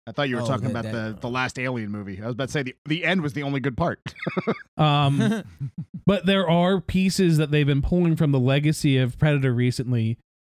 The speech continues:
Speaker 3: that really could be unlocked. Like the fact of them pulling the spines, you know, to study and evolve and make themselves, because aliens evolve instantly. Predators have to do something to keep up with that. Um, them sending people out, the Aztec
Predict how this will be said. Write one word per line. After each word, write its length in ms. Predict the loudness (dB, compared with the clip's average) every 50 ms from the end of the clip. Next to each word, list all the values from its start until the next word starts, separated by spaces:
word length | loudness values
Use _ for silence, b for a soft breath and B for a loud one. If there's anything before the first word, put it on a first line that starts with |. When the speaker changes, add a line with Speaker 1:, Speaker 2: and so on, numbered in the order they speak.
| _ _ _ -8
Speaker 3:
that 240 | -4 -4 -4 -2 0
really 360 | 0 2 2 2 2 2 0
could 260 | 2 2 2 2 2
be 100 | 2 2
unlocked. 560 | 4 4 2 2 2 2 2 0 -2 -2 -2 0
Like 280 | 2 2 2 2 2 0
the 100 | -2 -2
fact 420 | 0 0 2 2 2 2 2 2
of 140 | 0 2 2
them 420 | 2 2 2 2 2 2 0 0 -2 _ _ _ 0
pulling 300 | 2 2 4 4 4 2
the 80 | 2 0
spines, 760 | 0 0 2 2 2 2 2 2 0 0 -2 -4 -6 -12 -14 _ _ _ _ _ _ _ _ 0
you 140 | 2 4 4
know, 120 | 4 2 2
to 140 | 2 0 0
study 340 | 2 2 2 4 4 4 2
and 100 | 2 2
evolve 320 | 2 2 2 2 2 2
and 80 | 2 2
make 140 | 2 2 0
themselves, 380 | 0 0 0 2 2 2 2
because 540 | 0 0 2 2 2 2 2 2 0 -2 -6 b b b b 0
aliens 400 | 2 4 4 4 4 4 4 4
evolve 600 | 4 4 4 4 4 2 2 0 -2 -6 -6 -2 0
instantly. 580 | 2 2 2 2 -2 -2 -2 -2 -4 -4 -6 -10 _ _ _ _ _ _ -20 -8 _ 2
Predators 460 | 2 4 4 4 4 4 2 2 2
have 260 | 2 2 2 2 2 0
to 60 | 2
do 160 | 2 2 2
something 320 | 2 2 0 2 2 0 0
to 80 | 0
keep 220 | 0 0 0 2 2
up 120 | 0 0 0
with 120 | 0 0
that. 280 | 0 0 0 0 -4 -8 _ _ _ _ _ _ 0
Um, 460 | 2 2 2 2 2 0 0 -2 -4 _ _ -2
them 240 | 0 2 2 2 2
sending 320 | 2 2 2 2 2 2
people 260 | 2 0 0 0 0 0
out, 260 | 2 2 2 2 2 0
the 140 | 0 2
Aztec 800 | 2 2 4 4 2 2 2 2 2 4 2 0 -2 -6 -16